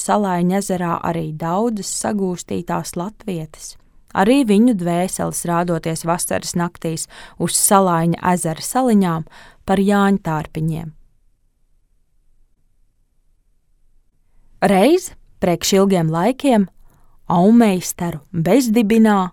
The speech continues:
bijis ienācis tāds putns, kas rūcis, un ta zeme apkārt septiņas verstas rībēsi. Pa naktīm vairs neviens nedabūši miera, un to putnu sākuši vajāt un tīkmē vajājuši,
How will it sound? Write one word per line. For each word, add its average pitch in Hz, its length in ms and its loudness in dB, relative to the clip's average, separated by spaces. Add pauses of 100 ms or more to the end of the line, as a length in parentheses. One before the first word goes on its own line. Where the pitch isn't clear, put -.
(300)
bijis 170 600 -2
ienācis 208 720 2
tāds 160 340 -8
putns, 262 560 -2
kas - 300 -10
rūcis, 226 720 -2 (420)
un 180 160 4
ta 165 160 -2
zeme 214 380 4
apkārt 196 560 0
septiņas 202 680 0
verstas 170 540 -2
rībēsi. 156 720 -8 (1040)
Pa 165 140 2
naktīm 269 560 4
vairs 170 320 -2
neviens 247 580 0 (280)
nedabūši 180 680 0
miera, 165 460 -2 (220)
un 170 120 0
to 160 200 -2
putnu 277 440 -2
sākuši 220 640 0
vajāt 196 540 0
un 208 100 6
tīkmē 185 560 0
vajājuši, 170 720 -2